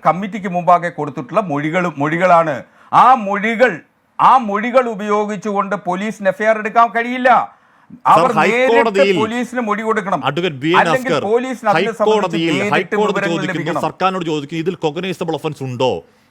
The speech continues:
Speaker 2: എ ജി പറയുന്നു ഒഫൻസ് ഉണ്ട് എന്ന് സർക്കാരിന് ബോധ്യപ്പെടുന്നു എന്ന് പറഞ്ഞാൽ പോലീസിന് ബോധ്യപ്പെടുന്നു.
Speaker 1: ഉണ്ട്.
Speaker 2: ഇൻഫർമേഷൻ പോലീസിന്റെ പക്കലുണ്ട്. ഒ-,
Speaker 1: ഉണ്ട്.
Speaker 2: ഒഫൻസ് ഉണ്ടേ?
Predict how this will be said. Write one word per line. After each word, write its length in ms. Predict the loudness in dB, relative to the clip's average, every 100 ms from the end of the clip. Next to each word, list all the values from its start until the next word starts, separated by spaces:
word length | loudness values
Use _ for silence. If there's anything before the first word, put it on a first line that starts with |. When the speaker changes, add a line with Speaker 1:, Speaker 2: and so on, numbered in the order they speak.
| -4
Speaker 2:
എ 200 | 0 0
ജി 120 | 0
പറയുന്നു 420 | -4 -4 -4 -4 -4
ഒഫൻസ് 500 | -2 -2 -4 -4 -6
ഉണ്ട് 520 | -4 -2 2 2 0 _
എന്ന് 220 | -8 -6 -4
സർക്കാരിന് 460 | -4 -2 -2 0
ബോധ്യപ്പെടുന്നു 500 | 0 -2 -2 -2 -4
എന്ന് 140 | -6 -4
പറഞ്ഞാൽ 180 | -4 -4
പോലീസിന് 420 | -4 -4 -4 -4
ബോധ്യപ്പെടുന്നു. 500 | -2 -2 -2 -4 -2
Speaker 1:
ഉണ്ട്. 220 | -4 0 0
Speaker 2:
ഇൻഫർമേഷൻ 500 | 0 -2 -2 -4 -4
പോലീസിന്റെ 420 | -4 -6 -4 -6
പക്കലുണ്ട്. 420 | -4 -6 -4 -6
ഒ-, 200 | -6 -4
Speaker 1:
ഉണ്ട്. 600 | -2 0 2 2 2 -4 -6
Speaker 2:
ഒഫൻസ് 300 | -4 -2 -2
ഉണ്ടേ? 320 | -2 -2